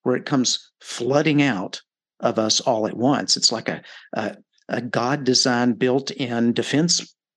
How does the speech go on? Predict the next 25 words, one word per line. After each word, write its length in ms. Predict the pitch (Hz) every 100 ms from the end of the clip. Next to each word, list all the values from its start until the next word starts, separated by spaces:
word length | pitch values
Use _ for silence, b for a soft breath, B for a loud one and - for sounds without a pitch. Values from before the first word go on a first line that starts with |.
| -
thing 500 | - 131 107 92 85 - _ _
for 260 | - 117 -
us 400 | 82 78 - - -
emotionally. 920 | - 104 104 123 - 57 57 - 131 _ b b b b -
So 680 | - 170 151 139 131 113 - _ _ _
all 340 | 156 180 214 170
of 120 | 131
those 300 | 127 123 -
things 320 | 131 113 104
together, 640 | - 107 120 107 73 73 - _ - -
the 80 | 110
one 380 | 120 160 214
thing 280 | 208 151 127
that 180 | 104 92
doesn't 360 | 127 127 - 131
work 380 | 110 87 - -
is 140 | 123
stuffing 540 | - - 123 113 113 107
our 120 | 87
grief, 460 | 90 101 - - - _ b b _
because 320 | 156 147 123
grief 420 | 120 127 147 175 120
will 400 | 107 135 156 156
be 260 | 135 131
expressed 760 | 131 - - 113 87 - - -